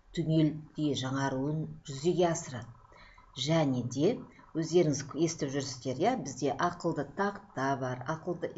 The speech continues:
экран бар, университетімізде ақылды трибуна бар, ақылды, ә,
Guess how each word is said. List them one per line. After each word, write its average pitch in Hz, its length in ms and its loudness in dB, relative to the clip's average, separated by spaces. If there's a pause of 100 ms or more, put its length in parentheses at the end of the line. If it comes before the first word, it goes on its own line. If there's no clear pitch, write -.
экран 143 580 -2
бар, 117 160 -4 (440)
университетімізде 135 1080 -2
ақылды 165 480 0
трибуна 147 800 0
бар, 117 240 -2
ақылды, 156 540 0 (640)
ә, 131 400 -2